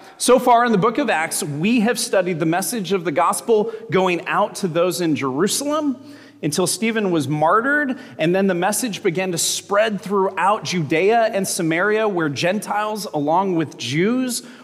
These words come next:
were hearing the gospel message and being invited into relationship with God through Jesus' finished work.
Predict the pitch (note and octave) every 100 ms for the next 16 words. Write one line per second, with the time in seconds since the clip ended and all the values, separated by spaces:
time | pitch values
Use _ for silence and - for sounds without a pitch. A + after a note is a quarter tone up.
0 | - C#3 B2+ F#3 G#3+ G3+ F3+ F3+ - D3
1 | C#3 F#3+ - B3 G#3+ - - - - D#3
2 | D3+ F#3+ F#3 D3+ D3+ D#3+ G3 G3+ D#3 F3+
3 | - D3 C#3+ B2+ C3+ G3 - A3+ - A3
4 | A3 C#3+ F#3+ G3 - F3+ F3+ F3 - F3
5 | D#3+ B2 D3+ E3 E3 D#3+ D#3+ C#3 - E3+
6 | D#3 D3+ - A2 A2 E2